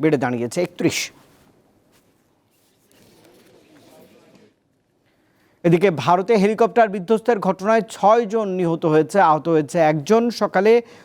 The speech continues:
উত্তর কাশীর গঙ্গানানী এলাকার কাছে এই দুর্ঘটনা ঘটে। ভারতীয় কর্মকর্তারা জানান,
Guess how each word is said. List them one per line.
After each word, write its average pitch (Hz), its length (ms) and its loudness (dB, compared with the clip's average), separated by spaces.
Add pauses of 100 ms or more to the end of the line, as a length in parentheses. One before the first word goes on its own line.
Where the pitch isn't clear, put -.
(120)
উত্তর 226 440 0
কাশীর 202 460 -2 (400)
গঙ্গানানী 196 720 0
এলাকার 180 440 0 (140)
কাছে 180 360 -2
এই 156 160 -2
দুর্ঘটনা 160 540 -2
ঘটে। 196 380 0
ভারতীয় 147 440 -2
কর্মকর্তারা 156 580 -2
জানান, 180 360 0